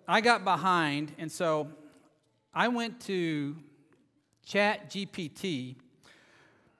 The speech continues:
which is an A I service. If you're not familiar with that, you put in some prompts into Chat, Chat G P T,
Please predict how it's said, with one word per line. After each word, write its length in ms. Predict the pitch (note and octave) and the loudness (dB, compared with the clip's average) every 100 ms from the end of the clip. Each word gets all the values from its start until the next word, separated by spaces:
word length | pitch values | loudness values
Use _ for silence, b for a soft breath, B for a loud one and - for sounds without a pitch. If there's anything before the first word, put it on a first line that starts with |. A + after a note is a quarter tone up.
| b | b
which 220 | - G3+ A#3 | 0 0 0
is 120 | F3+ | -2
an 80 | G#3 | 2
A 220 | A3 A3 | 6 8
I 220 | G#3+ A3+ | 8 8
service. 540 | - G3+ D3+ C#3+ D#3 | 4 0 0 -2 -4
If 80 | G3 | -6
you're 60 | G3+ | 0
not 180 | A#3 - | 0 0
familiar 320 | A3 C#4+ B3+ | -2 0 2
with 180 | F3+ - | 0 2
that, 260 | D#3 F3 | 4 4
you 120 | F#3+ | 0
put 300 | - - B3 - | -8 4 4 4
in 380 | A#3+ B3+ G3+ F#3 | 2 2 2 -2
some 200 | - E3 | -6 -6
prompts 600 | - E3+ G3 D#3+ E3 G#3+ | 0 4 6 4 2 -6
into 200 | F#3 D#3+ | -8 -8
Chat, 520 | D3 F#3 E3+ - - | -4 0 0 -4 -16
Chat 500 | - F#3+ D#3 - - | 0 0 0 -10 -14
G 140 | C#3+ F#3 | -10 -6
P 160 | F3+ | -6
T, 380 | - D#3+ D3+ F3 | -6 -4 -4 -6